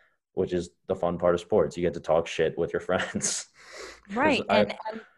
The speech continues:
Speaker 2: and you can make different arguments. It's like, what's important to me, um, w-, versus what's important to you on what a greatest of all time might be, right? You just don't, everybody has a different view. And the truth is, is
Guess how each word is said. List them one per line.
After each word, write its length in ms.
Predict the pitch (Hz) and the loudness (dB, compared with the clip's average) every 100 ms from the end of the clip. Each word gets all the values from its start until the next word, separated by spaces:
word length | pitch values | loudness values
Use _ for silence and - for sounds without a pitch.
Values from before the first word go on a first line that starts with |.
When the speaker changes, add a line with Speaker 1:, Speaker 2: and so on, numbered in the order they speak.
| _ _ 226 | _ _ 0
Speaker 2:
and 140 | 240 | 2
you 80 | 262 | 2
can 220 | 302 254 | 2 2
make 260 | 254 285 - | 2 2 2
different 340 | 269 269 240 | 2 2 4
arguments. 540 | 262 302 233 175 170 | 2 2 0 0 0
It's 160 | 175 - | -4 0
like, 140 | 190 180 | 2 4
what's 220 | 202 220 | 2 2
important 460 | 226 - - 226 - | 0 2 0 0 2
to 80 | |
me, 420 | 208 170 170 214 - _ _ _ _ _ _ _ - - _ - | 2 2 2 0 -4 _ _ _ _ _ _ _ -20 -20 _ 0
um, 300 | 175 175 - - - | 2 2 -2 -10 -10
w-, 240 | 160 165 - | -6 -6 0
versus 420 | 175 180 185 165 | 2 2 0 0
what's 260 | 160 156 180 | 2 2 2
important 520 | 170 175 - 180 180 | 0 0 0 0 -2
to 100 | 202 | -4
you 520 | 170 160 151 156 156 - | -4 0 2 2 2 0
on 200 | 156 151 | 0 0
what 180 | 156 | 0
a 60 | - | 0
greatest 460 | 143 151 151 160 160 | -2 0 0 -2 -4
of 100 | 147 | 0
all 160 | 143 | 0
time 360 | 143 156 147 156 | -2 -2 0 2
might 280 | 139 147 - | 0 0 -2
be, 200 | 143 190 | -2 0
right? 300 | 147 170 - | 0 0 0
You 140 | 196 | -2
just 240 | 185 208 - | 0 -2 0
don't, 320 | 220 220 - _ _ _ _ _ | 2 2 -2 _ _ _ _ _
everybody 320 | 214 262 294 | -2 0 2
has 160 | 240 240 | 2 0
a 40 | 233 | 2
different 400 | 226 220 214 190 | 0 0 -2 0
view. 380 | 247 240 151 - | 2 4 2 0
And 440 | 185 175 180 180 165 | 2 2 2 2 0
the 80 | 180 | -2
truth 360 | - 262 269 | 2 2 4
is, 240 | 175 165 170 | 4 4 4
is 300 | 165 156 | 2 0